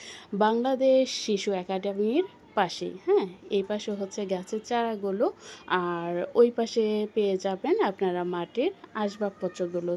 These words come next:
তো আমার কাছে মাটির হাঁড়ি পাতিলগুলো একটু দাম মনে হচ্ছে, তবে এখানে অনেক ধরনের, অনেক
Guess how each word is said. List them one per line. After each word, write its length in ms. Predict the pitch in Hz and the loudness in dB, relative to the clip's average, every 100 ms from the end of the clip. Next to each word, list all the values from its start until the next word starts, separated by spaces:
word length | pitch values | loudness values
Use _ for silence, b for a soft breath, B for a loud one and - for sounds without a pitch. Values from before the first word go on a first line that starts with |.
| 175 | -2
তো 240 | 208 196 B B B | 0 0 B B B
আমার 280 | - 214 262 | 0 2 2
কাছে 460 | 294 285 311 294 285 | 2 2 4 4 6
মাটির 500 | 247 208 202 233 233 | 4 4 4 2 2
হাঁড়ি 400 | 226 202 208 226 226 233 233 233 | 2 0 2 4 6 8 6 4
পাতিলগুলো 560 | 220 202 226 220 220 214 | 0 -2 0 2 2 0
একটু 300 | 196 190 247 | 0 0 -2
দাম 300 | 196 208 262 294 | 0 0 4 4
মনে 180 | 285 262 | 4 2
হচ্ছে, 460 | 226 196 190 277 302 | 0 -2 0 2 2
তবে 400 | 254 240 277 - | 2 4 4 4
এখানে 540 | 262 247 269 277 294 302 285 | 0 2 0 2 2 0 0
অনেক 540 | 214 214 240 269 220 | 0 2 0 -2 0
ধরনের, 540 | 233 214 208 208 240 381 B B - | 0 0 0 2 2 2 B B 2
অনেক 300 | 269 311 | 6 6